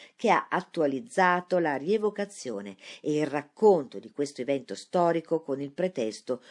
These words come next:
di un gruppo di cacciatori e tesori perduti, il che mi fa pensare anche allo scrittore e ricercatore Clive Cussler e la sua Numa,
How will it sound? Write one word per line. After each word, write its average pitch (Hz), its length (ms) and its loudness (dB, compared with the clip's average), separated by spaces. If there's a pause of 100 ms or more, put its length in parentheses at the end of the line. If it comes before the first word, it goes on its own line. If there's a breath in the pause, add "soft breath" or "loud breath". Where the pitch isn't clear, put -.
(120 loud breath)
di - 280 -4
un 208 220 0
gruppo 196 680 0
di - 200 -16
cacciatori 123 800 -4 (160)
e 143 300 -4
tesori 107 580 -2 (260 soft breath)
perduti, 143 680 -2 (240 loud breath)
il 277 280 -4
che 131 600 0 (240 loud breath)
mi 254 140 -4
fa 180 300 -4
pensare 175 760 -2
anche 123 360 -4
allo 170 160 0
scrittore 151 760 -2
e 120 60 0
ricercatore 175 920 0 (240 loud breath)
Clive 170 440 4
Cussler 156 680 2 (140 loud breath)
e 220 180 4
la 214 120 4
sua 143 440 2
Numa, 143 480 -2